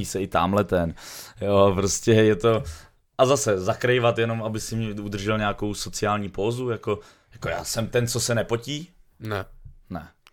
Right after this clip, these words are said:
Speaker 2: Prostě potíme se všichni, všichni chodíme na záchod, všichni chodíme spát, všichni musíme jíst. A prostě jako za-, se to zakrývat.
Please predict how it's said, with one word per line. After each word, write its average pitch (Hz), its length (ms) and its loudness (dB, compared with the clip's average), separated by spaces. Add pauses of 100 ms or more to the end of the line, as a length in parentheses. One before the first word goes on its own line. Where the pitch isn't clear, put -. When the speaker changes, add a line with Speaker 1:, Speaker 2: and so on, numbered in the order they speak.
Speaker 2:
Prostě 95 300 -2
potíme 107 380 0
se 110 140 -2
všichni, - 420 -4
všichni 92 300 -12
chodíme 101 340 -6
na 101 80 0
záchod, 98 320 0
všichni 98 260 -6
chodíme 98 360 -2
spát, 95 320 0
všichni 98 260 -8
musíme 98 380 -6
jíst. 98 460 -8 (840)
A 87 580 4 (1040)
prostě - 380 -6
jako 98 480 -2
za-, 85 280 -4
se - 200 -10
to 107 120 -2
zakrývat. 92 920 0